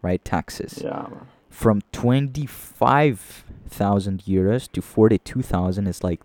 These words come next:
Speaker 1: thirty-two percent, and, uh, above that, above forty, above forty-two thousand, it's, like, forty-two percent. That's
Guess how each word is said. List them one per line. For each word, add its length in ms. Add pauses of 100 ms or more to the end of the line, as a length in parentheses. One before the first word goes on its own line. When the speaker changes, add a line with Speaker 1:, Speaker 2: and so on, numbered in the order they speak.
(120)
Speaker 1:
thirty-two 500
percent, 600 (380)
and, 260 (500)
uh, 220
above 440
that, 340 (100)
above 320
forty, 580
above 280
forty-two 720
thousand, 420
it's, 160
like, 160
forty-two 760
percent. 480
That's 220